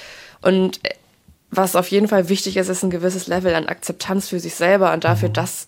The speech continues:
Speaker 1: ich halt anders bin als andere und dafür, dass mein Leben häufig in anderen Sphären verläuft als von anderen Menschen. Und generell halt eigentlich dieses Vergleichen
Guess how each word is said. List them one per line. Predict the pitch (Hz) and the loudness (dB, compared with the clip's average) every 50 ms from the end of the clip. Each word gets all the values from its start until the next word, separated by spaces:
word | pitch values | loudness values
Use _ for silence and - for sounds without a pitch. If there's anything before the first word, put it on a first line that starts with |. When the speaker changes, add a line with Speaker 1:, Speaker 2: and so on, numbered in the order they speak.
| _ - | _ -10
Speaker 1:
ich | - 165 - 170 | -10 -8 -4 -4
halt | 160 151 - | -4 -2 -2
anders | - 151 160 160 156 156 156 | 0 0 2 2 2 2 0
bin | - - 170 170 175 180 185 | -2 -4 -4 -2 0 0 0
als | 202 190 170 - | 0 -2 -2 -2
andere | - 170 170 175 180 170 | -2 0 2 2 2 2
und | 175 170 160 | 2 2 0
dafür, | 160 160 - 175 | 0 -2 -2 -4
dass | - - 175 202 202 - - | -2 0 0 0 0 0 0
mein | 185 180 175 170 | 2 2 2 2
Leben | 160 170 175 175 170 165 160 160 | 2 2 2 2 2 0 0 0
häufig | 165 160 165 - 170 - - | 0 -2 -2 -2 -6 -8 -6
in | - - | -4 -4
anderen | - 160 160 156 151 160 | -2 -2 0 0 -2 -2
Sphären | - - - - 151 147 147 156 160 | -4 -6 -4 -2 0 0 0 -2 -4
verläuft | - - 151 147 147 143 147 156 170 - - | -4 -4 -2 -2 0 0 0 0 -2 -4 -4
als | - 127 135 135 135 - - - - - | -4 -4 -4 -4 -6 -10 -14 -16 -14 -8
von | - 156 143 135 - _ | -6 -6 -6 -6 -6 _
anderen | - 165 190 202 196 180 160 160 156 156 | 0 2 4 4 4 4 2 0 0 -2
Menschen. | 151 151 156 156 - - 180 180 208 233 240 - - - - - - - - - - - - - - - - - | -2 -2 -4 -6 -6 -6 -4 -2 -2 -4 -4 -8 -14 -20 -20 -20 -20 -20 -20 -20 -20 -20 -20 -20 -20 -20 -14 -6
Und | - 175 180 175 | -2 -2 0 2
generell | - 180 180 175 170 165 170 180 185 180 | 2 4 4 4 4 4 6 6 6 6
halt | 165 156 151 - | 4 2 2 0
eigentlich | - 165 160 165 | 0 -2 -2 -4
dieses | - 170 160 165 160 - | -8 -8 -8 -6 -6 -6
Vergleichen | - - - 160 156 156 151 151 165 180 185 175 - 185 175 170 170 170 170 170 165 | -6 -4 -4 -2 0 0 2 2 2 2 0 -2 -2 -2 -2 0 0 -2 -2 -4 -4